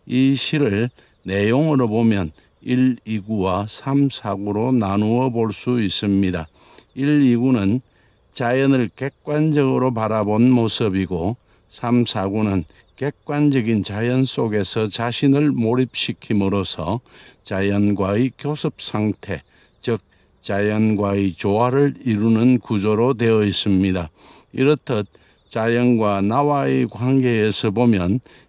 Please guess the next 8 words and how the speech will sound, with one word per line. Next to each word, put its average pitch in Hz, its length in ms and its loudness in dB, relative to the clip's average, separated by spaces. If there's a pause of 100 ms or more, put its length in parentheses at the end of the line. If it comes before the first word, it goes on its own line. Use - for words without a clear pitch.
이 107 280 -2
시는 98 380 0 (360)
분리, 131 640 2
교섭, 123 400 -2 (220)
조화의 135 720 0
구조를 104 560 0
가지고 104 640 -4
있습니다. 92 680 0